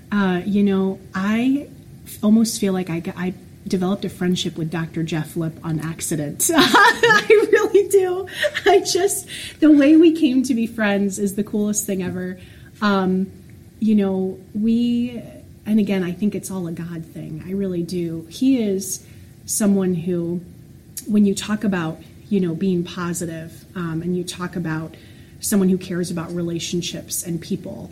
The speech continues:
he is one of the first people in the building that I think of. Um, you know, I've, he, he's the, he's the kind of friend who, and I know you know this, he'll say,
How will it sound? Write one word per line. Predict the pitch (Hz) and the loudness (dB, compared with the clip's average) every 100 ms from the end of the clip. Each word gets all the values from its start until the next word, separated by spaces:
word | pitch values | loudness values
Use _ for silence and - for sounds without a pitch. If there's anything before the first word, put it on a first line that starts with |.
| - | -16
he | - 220 196 | -2 0 2
is | 190 - - | 0 -4 -4
one | 190 | -2
of | 175 175 | -4 -6
the | |
first | 160 160 151 - | -10 -8 -8 -6
people | 175 165 | -8 -6
in | 160 | -6
the | 156 | -6
building | 160 156 156 | -6 -6 -8
that | 147 | -10
I | - | -12
think | 143 160 - | -14 -16 -14
of. | - - - - - - - - 180 | -16 -18 -18 -20 -20 -20 -20 -10 -4
Um, | 175 160 156 156 - - - - - - | -2 0 0 0 -4 -18 -20 -20 -20 -4
you | 214 190 | 0 2
know, | 175 165 170 - | 2 -2 -6 -6
I've, | 185 190 185 - - - - | -4 -2 -6 -14 -20 -16 -4
he, | 262 | -4
he's | 247 247 294 294 | -2 6 6 6
the, | 277 | 0
he's | 294 320 330 | 6 6 6
the | 302 | 0
kind | 254 233 | 2 2
of | 202 | 2
friend | - 208 202 | 0 2 2
who, | 175 180 175 | 2 0 2
and | 190 | 4
I | |
know | 226 220 | 4 4
you | 226 | 4
know | 208 160 | 2 0
this, | 165 - | -4 -6
he'll | 208 190 | -4 -4
say, | - 175 170 | -2 -2 -2